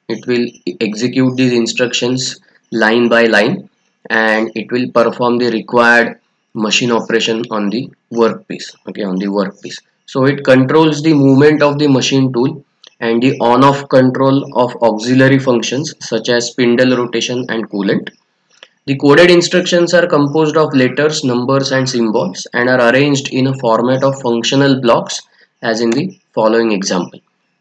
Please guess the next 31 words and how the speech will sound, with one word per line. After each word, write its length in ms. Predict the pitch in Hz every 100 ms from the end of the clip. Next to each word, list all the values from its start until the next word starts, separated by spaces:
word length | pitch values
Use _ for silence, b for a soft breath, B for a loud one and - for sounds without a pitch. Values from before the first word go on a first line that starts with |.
| _ -
So 440 | 139 135 135 135 _ -
there 200 | 131 139
are 240 | 147 147
various 480 | 131 127 135 156 151
ways 640 | 131 139 131 95 - - -
how 160 | 117 113
we 180 | 117 113
can 360 | 120 117 117 B B B -
represent 600 | 117 123 123 120 131 127
these 200 | 123 123
coded 340 | 120 113 113
instructions. 720 | 107 92 - - 113 113 -
One 300 | 110 123 139
such 320 | 131 143 139
way 220 | 131 131 135
is, 500 | 131 131 127 - - _ b b b _
uh, 300 | 117 113 110
what 260 | 110 110 113
is 120 | 120
explained 440 | 113 - - 117 117
over 160 | 117
here. 300 | 104 101 131
So 200 | - 123
it 140 | 110 120
is 240 | 120 143 - _ _ -
N 420 | - 127 139 143 - _ _ _ _ _ _ _
ten, 360 | 139 127 185 -
okay, 240 | 113 135
N 240 | 117 123 117
one 220 | 117 117
zero, 400 | 120 110 185